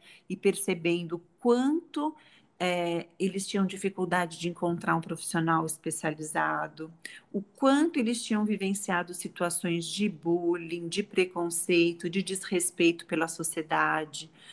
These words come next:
de quantos familiares não sabiam lidar. Então, acho que tudo isso me sensibilizou muito. Conheci ali na,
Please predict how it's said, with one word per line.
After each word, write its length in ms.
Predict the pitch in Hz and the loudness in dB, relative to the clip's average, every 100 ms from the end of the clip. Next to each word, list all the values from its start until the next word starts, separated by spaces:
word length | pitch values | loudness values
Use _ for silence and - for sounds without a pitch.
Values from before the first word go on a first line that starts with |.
| - _ | -20 _
de 120 | 208 | -4
quantos 500 | 208 247 277 254 233 | 6 6 8 4 0
familiares 1200 | - 226 214 202 196 190 208 208 165 170 165 - _ _ - | 2 4 4 4 4 4 4 0 -4 -8 -10 -18 _ _ -4
não 220 | 202 208 | -2 -2
sabiam 480 | - 175 170 175 170 | -4 -6 -6 -8 -6
lidar. 540 | 160 143 160 165 180 | -8 0 2 2 0
Então, 140 | - 202 | -2 -2
acho 160 | 214 | -2
que 80 | 220 | -6
tudo 240 | 208 262 254 | -4 -2 -2
isso 220 | 269 247 | 0 2
me 80 | 220 | 2
sensibilizou 920 | 214 202 - 185 180 170 170 185 208 | 2 -2 -2 -4 -4 -4 -4 0 4
muito. 640 | 202 170 185 214 240 247 - - - - _ | 4 2 -2 -4 -6 -8 -10 -20 -20 -20 _
Conheci 680 | - 196 190 180 - 208 190 | 2 4 4 2 0 2 6
ali 380 | 170 170 175 170 - - _ | 4 4 -2 -4 -8 -20 _
na, 420 | 170 170 160 151 | 0 2 2 0